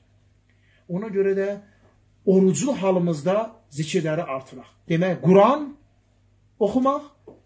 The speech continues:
zikirləri artırmaq, həmçinin oruclu-oruclu ibadətlərdən dua eləmək. Allah Rasulü sallallahu aleyhi və səlləm deyir ki, üç nəfərin duası Allah yanından əliboş geri qaytarılmır,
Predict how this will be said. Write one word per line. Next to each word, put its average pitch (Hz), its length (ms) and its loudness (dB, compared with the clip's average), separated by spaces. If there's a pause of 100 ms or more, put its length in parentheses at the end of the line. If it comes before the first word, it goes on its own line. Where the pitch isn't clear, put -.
(180)
zikirləri 202 500 -2 (120)
artırmaq, 247 500 -4 (240)
həmçinin 285 760 -2
oruclu-oruclu 262 880 0 (100)
ibadətlərdən 214 800 0
dua 185 240 6
eləmək. - 460 -4 (1600)
Allah 240 340 0
Rasulü 208 360 -4
sallallahu 208 640 0
aleyhi 190 300 -2
və 180 180 -2
səlləm 196 260 -6
deyir 208 180 -6
ki, 202 160 -12
üç 359 260 -2
nəfərin 196 580 -2
duası 254 680 0 (640)
Allah 233 520 2
yanından 208 760 -4
əliboş 226 500 0
geri 202 220 2
qaytarılmır, 156 600 -2